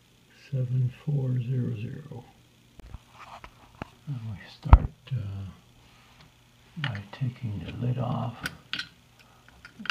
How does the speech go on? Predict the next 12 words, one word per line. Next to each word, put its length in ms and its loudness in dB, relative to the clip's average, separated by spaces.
just 220 -10
pops 380 -8
off, 400 -2
or 140 -10
you 240 -12
can 100 -8
get 280 -10
to 120 -6
the, 320 -6
uh, 320 -6
top 240 -4
part. 140 -6